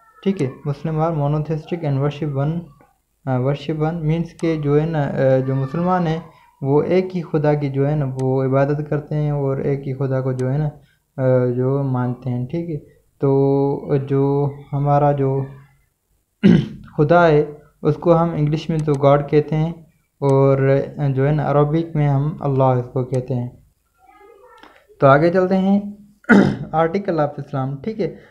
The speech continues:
Articles कौन कौन से हैं? There are five articles of Islam, ठीक है। जो इस्लाम है हमारा उसमें five articles हैं, ठीक है। तो पहला नंबर कौन है? Believe in one God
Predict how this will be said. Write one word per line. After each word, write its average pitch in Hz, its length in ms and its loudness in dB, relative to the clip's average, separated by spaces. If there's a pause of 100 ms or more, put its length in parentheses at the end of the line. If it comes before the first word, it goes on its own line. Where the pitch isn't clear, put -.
(200)
Articles 180 460 0
कौन 190 220 -2
कौन 190 220 -2
से 185 160 -6
हैं? 175 240 -4
There 147 200 2
are 151 120 4 (120)
five 156 240 2
articles 151 460 0
of 147 100 2
Islam, 156 540 -4 (100)
ठीक 175 160 -4
है। 135 60 -2
जो 131 140 -2
इस्लाम 156 400 -2
है 147 100 0
हमारा 151 280 0
उसमें 156 540 -4 (100)
five 135 280 0
articles 127 520 -4
हैं, 131 120 -4
ठीक 180 280 -8
है। 147 80 -12 (560)
तो 139 180 2
पहला 160 280 2
नंबर 170 220 2
कौन 170 200 -2
है? 175 80 0
Believe 151 640 0
in 156 140 0 (280)
one 135 280 0
God 123 200 4